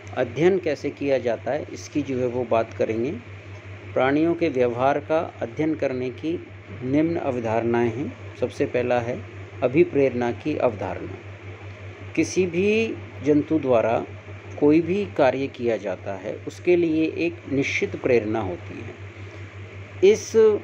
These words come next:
सिद्धांत में मुख्य रूप से अंशन व्यवहार है, प्रजनन व्यवहार है, fight व्यवहार है, field व्यवहार है, ऐसे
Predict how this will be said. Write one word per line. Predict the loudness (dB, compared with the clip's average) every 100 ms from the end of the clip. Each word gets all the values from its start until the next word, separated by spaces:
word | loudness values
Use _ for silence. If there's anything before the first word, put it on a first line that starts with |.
| -6 -14 -4 0
सिद्धांत | 2 4 4 4 2
में | 2 2 -2 -10 -14 -4
मुख्य | -2 0 2
रूप | 2 2
से | -2 -2 -2 -2 -10 -16 -16 -16 -14 -16 -16 -16 -16 -16 -14 -14 -14 -14 -14 -14 -14 -14 -14 -14 -10 0
अंशन | 0 4 4 4
व्यवहार | 4 4 4 4
है, | 2 -2
प्रजनन | 0 0 0 0 0 2
व्यवहार | 2 0 2 2
है, | 2 -2
fight | 0 2 4 2
व्यवहार | 0 0 0 0 0
है, | 0 -2
field | -4 0 2 2 0
व्यवहार | -2 0 0 0
है, | 0 -4 -8 -14 -14 -6 2
ऐसे | 2 4 4 4